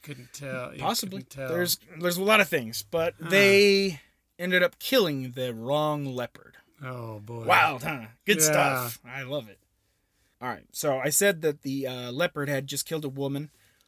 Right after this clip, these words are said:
Speaker 2: Uh, we're gonna kinda skip that part because there was nothing, um, sufficient that happened in the story.
Speaker 1: Oh, okay.
Speaker 2: So what, we're gonna skip a little bit ahead to, uh, a few days later. Okay? So
Speaker 1: Okay.
Speaker 2: he was,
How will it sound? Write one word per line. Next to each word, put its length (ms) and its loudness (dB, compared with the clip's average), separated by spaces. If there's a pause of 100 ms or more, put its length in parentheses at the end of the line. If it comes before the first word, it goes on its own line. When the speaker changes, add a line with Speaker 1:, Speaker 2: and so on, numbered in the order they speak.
Speaker 2:
Uh, 180 0
we're 100 -2
gonna 100 2
kinda 180 2
skip 280 0
that 200 0
part 220 -2
because 300 -4
there 100 0
was 140 -6
nothing, 560 -10 (180)
um, 380 -20
sufficient 440 -10
that 120 -6
happened 400 -8
in 100 -10
the 60 -10
story. 380 0
Speaker 1:
Oh, 40 -4
okay. 220 -12 (400)
Speaker 2:
So 100 -8
what, 160 -2
we're 80 -2
gonna 100 -2
skip 220 2
a 40 -6
little 180 2
bit 120 2
ahead 320 -2 (440)
to, 520 -10
uh, 240 -10
a 40 -12
few 200 -2
days 220 4
later. 320 -4 (760)
Okay? 260 -12 (140)
So 80 -8
Speaker 1:
Okay. 280 -8 (140)
Speaker 2:
he 80 -2
was, 180 2